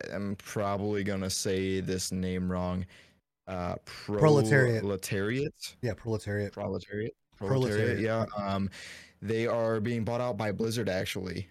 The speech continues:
Speaker 1: um, and going to be halting the, um, pretty much
Speaker 2: Huh?
Speaker 1: shutting down Spellbreak, uh, due to it. The, the, uh, company of about a hundred developers are going to be moving to Blizzard to work on WoW's new expansion. What, what is it?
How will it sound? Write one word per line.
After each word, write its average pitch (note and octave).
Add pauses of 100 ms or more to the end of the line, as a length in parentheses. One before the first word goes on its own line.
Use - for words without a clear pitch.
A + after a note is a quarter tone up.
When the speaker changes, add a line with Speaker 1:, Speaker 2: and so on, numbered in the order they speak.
Speaker 1:
um, F#2+ (220)
and F#2+
going G#2
to -
be G2
halting G2+
the, F2+ (260)
um, F2+ (200)
pretty C#3
much B2+
Speaker 2:
Huh? -
Speaker 1:
shutting G#2
down G2
Spellbreak, D#2+
uh, F#2+
due F#2+
to F#2+
it. F#2
The, G2+
the, G2+ (720)
uh, G2
company C3
of A#2
about A#2
a G#2+
hundred B2
developers A2
are G2
going G2+
to G#2
be G2+
moving G#2
to G2
Blizzard F#2+
to F#2
work F#2
on F#2 (340)
WoW's F#2+
new F#2
expansion. F#2
What, F#2+
what F#2+
is G2
it? G#2